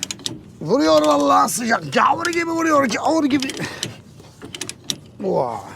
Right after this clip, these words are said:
hadi bakalım. Kastır. Manevra yerimiz de yok ya.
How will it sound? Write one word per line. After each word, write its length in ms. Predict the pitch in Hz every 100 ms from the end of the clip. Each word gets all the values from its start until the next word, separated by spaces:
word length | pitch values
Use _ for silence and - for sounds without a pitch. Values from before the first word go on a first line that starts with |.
| - -
hadi 180 | 160
bakalım. 300 | 160 139 139 117 - - - - - - - -
Kastır. 680 | 139 135 - 180 135 - - - - - - - - - - - - - - - - - - - - - - -
Manevra 420 | 127 131 143 151
yerimiz 420 | 165 175 180 208 190
de 40 |
yok 220 | 175 -
ya. 160 | 147